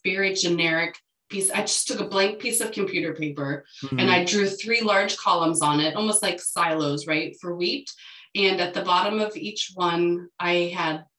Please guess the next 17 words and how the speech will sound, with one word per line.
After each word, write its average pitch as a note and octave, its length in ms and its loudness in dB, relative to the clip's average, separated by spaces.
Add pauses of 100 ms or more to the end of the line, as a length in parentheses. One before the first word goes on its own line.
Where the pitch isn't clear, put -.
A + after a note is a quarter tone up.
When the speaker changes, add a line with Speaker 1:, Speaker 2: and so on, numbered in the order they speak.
(140)
Speaker 1:
a F3+ 160 -6
label F3 600 -2
for F#3 420 -8
each F#3+ 200 -2
of F#3+ 120 -4
these F#3 240 -4
three F#3 220 -2
little F3 240 0
columns. D3+ 540 2 (440)
Um, D#3 440 4 (160)
one G3 360 2
was G3+ 180 -4
labeled F3 460 -2
debt, - 300 -2 (840)
one G3 320 2
was F#3+ 220 -4
labeled D#3+ 500 -2